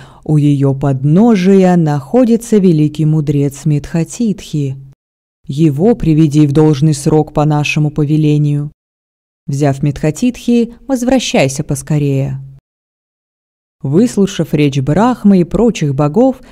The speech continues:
Нарада тотчас же отправился, чтобы привести Мидхатитхи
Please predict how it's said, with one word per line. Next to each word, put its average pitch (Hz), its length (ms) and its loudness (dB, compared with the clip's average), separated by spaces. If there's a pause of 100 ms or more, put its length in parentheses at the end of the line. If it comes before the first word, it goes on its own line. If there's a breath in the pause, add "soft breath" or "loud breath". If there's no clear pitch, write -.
(140 soft breath)
Нарада 233 600 2
тотчас 233 640 -2
же 208 160 -4
отправился, 156 880 -4
чтобы 143 340 -6
привести 143 520 -6
Мидхатитхи 151 840 -4